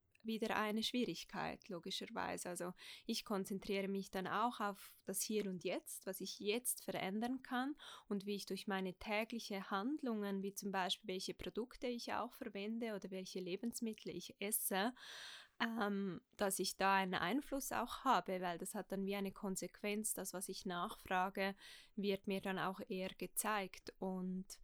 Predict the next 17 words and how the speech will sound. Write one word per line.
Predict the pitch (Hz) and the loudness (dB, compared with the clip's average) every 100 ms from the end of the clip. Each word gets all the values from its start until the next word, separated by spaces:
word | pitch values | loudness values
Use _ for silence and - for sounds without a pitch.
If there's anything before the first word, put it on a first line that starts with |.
| - - - - | -18 -20 -20 -6
ähm, | 208 190 190 185 - | 0 2 2 0 -2
es | 190 - | -2 0
ist | 202 - | 0 2
auch | 180 190 | 0 2
so, | - - 190 220 | 2 4 6 6
meiner | 240 220 226 | 4 2 2
Meinung | 226 226 226 233 226 | 2 2 4 4 4
nach, | 220 233 - | 4 2 -2
dass | - 185 180 - - | -6 -2 2 0 0
ein | 185 185 185 185 - | -2 0 0 -2 -4
Krieg | - 220 233 247 - - - - - | -2 2 4 2 -4 -18 -18 -18 -2
auch | - 190 - | 0 2 2
immer | 220 208 | 2 6
eine | 196 190 | 6 4
Möglichkeit | 185 190 226 226 - 190 196 - | 2 2 -2 -6 -2 0 0 -4
ist, | 202 202 - - - - | -4 0 2 2 -2 -8
ähm, | 185 185 185 | -4 -2 -2